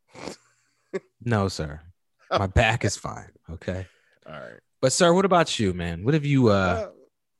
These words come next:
Speaker 2: this week have you been delving into, sir?
Speaker 1: it's just Dragon Quest still. I'm still struggling with that. Uh,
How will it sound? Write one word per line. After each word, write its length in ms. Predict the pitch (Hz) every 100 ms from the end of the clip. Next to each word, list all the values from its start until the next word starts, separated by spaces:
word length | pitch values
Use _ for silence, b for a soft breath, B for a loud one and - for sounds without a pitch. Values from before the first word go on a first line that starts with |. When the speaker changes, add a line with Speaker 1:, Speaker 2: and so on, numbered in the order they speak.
| _
Speaker 2:
this 220 | - 104 -
week 460 | 95 107 - - -
have 140 | 107
you 100 | 104
been 240 | 92 95 85
delving 640 | 110 107 98 98 104 104
into, 380 | 104 101 - 101
sir? 520 | - 117 123 151 156 _ -
Speaker 1:
it's 120 | 135
just 220 | 95 131 120
Dragon 320 | 117 135 143
Quest 320 | 135 135 123
still. 260 | - 117 127
I'm 120 | 120
still 240 | - 117 120
struggling 540 | - 90 95 113 117
with 120 | 117
that. 260 | 104 113 110
Uh, 380 | 85 104 107